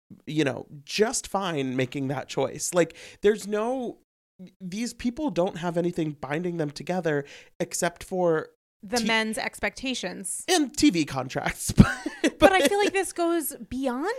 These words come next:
Speaker 2: that.
Speaker 1: Yeah, I mean,
Speaker 2: There
Speaker 1: yeah.
Speaker 2: is a sense of irony with it, but I feel like it goes beyond it. Like, they, like, the idea of, like, "Well, Schwartz, if you didn't agree to it, you should have said something." But you know what the dot, dot, dot there is that neither Schwartz nor Sandoval want to appreciate or respect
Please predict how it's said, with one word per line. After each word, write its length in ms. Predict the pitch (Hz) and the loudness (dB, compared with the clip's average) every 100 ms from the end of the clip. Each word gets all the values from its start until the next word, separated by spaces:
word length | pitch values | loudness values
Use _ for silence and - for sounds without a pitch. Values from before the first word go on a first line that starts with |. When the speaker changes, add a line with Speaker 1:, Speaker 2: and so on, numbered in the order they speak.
| 240 | -2
Speaker 2:
that. 420 | 220 180 - - | -2 0 -4 4
Speaker 1:
Yeah, 140 | 320 - | 4 6
I 100 | 311 | 4
mean, 160 | 330 285 | 4 2
Speaker 2:
There 260 | 226 349 339 | 4 4 4
Speaker 1:
yeah. 80 | 320 | -2
Speaker 2:
is 80 | |
a 80 | 320 | -2
sense 240 | 294 277 247 | -2 -4 -4
of 140 | 233 - | -8 -6
irony 480 | 214 208 247 285 311 | -4 -2 -2 0 0
with 240 | 311 330 | 0 -2
it, 160 | 349 339 | -2 -4
but 100 | 262 | -2
I 100 | 262 | -2
feel 220 | - 285 | -4 -4
like 160 | 311 311 | -4 -4
it 140 | 320 | -8
goes 280 | 226 226 226 | -4 -2 -2
beyond 460 | - 254 247 320 403 | -4 -6 -4 -4 -4
it. 160 | 180 - | -4 -2
Like, 160 | 254 254 | -2 0
they, 200 | 311 311 - - - | 0 -2 -6 -20 -8
like, 160 | 339 254 | -6 -2
the 80 | 330 | -4
idea 220 | 285 330 | 0 -2
of, 80 | 294 | 0
like, 200 | 311 - | -4 -6
"Well, 180 | 294 311 | -10 -8
Schwartz, 380 | - 339 359 - | -6 -4 -4 -4
if 80 | 269 | -8
you 80 | 269 | -6
didn't 240 | 294 302 | -6 -6
agree 280 | 269 269 311 | -6 -6 -4
to 120 | 339 | 0
it, 180 | 247 240 | 0 -2
you 140 | 240 269 | -8 -8
should 320 | - - 339 | -8 -4 -2
have 240 | 330 311 - _ _ | -2 -4 -12 _ _
said 280 | - 349 381 | -2 -2 0
something." 240 | 320 277 | -4 -4
But 180 | - - | -6 -8
you 80 | 285 | -6
know 100 | 311 | -4
what 140 | 349 | -4
the 80 | 359 | -6
dot, 320 | 226 226 220 | -2 -4 -2
dot, 220 | 262 262 | -4 -4
dot 300 | - 214 - _ | -4 -6 -6 _
there 180 | 285 285 | -6 -2
is 220 | 302 320 | -2 -2
that 240 | 269 247 226 | -4 -6 -4
neither 440 | 233 220 220 247 | -4 -2 0 -2
Schwartz 400 | 240 254 226 - | -4 -4 -4 -4
nor 140 | 233 | -6
Sandoval 800 | 220 233 220 220 220 214 208 196 _ | -4 -4 -4 -2 2 2 2 -2 _
want 320 | 196 202 208 | -10 -8 -8
to 100 | - | -6
appreciate 460 | 226 - 208 202 208 | -6 -4 -6 -2 -4
or 80 | 208 | -2
respect 500 | 202 - 208 269 | -6 -2 -4 -4